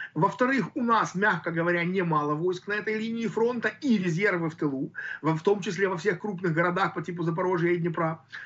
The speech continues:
И, э, п-, э, при этом, эм, пока что самое успешное их наступление — это наступление на Донбассе, которое они ведут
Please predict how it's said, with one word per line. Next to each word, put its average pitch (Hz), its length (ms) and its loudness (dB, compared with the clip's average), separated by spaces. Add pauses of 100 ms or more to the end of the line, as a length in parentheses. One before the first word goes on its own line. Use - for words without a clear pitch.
(320)
И, 240 340 4
э, 208 840 2
п-, 226 180 -10
э, 208 200 -2
при 214 220 -4
этом, 269 440 -2 (380)
эм, 185 280 -8 (100)
пока 247 360 0
что - 180 -8
самое 240 440 -2
успешное 196 720 -2
их 175 200 -6
наступление — 233 680 -2
это 180 100 -2
наступление 208 540 -2
на 180 60 0
Донбассе, 156 500 -2 (580)
которое 240 500 4
они 208 300 -2
ведут 220 400 0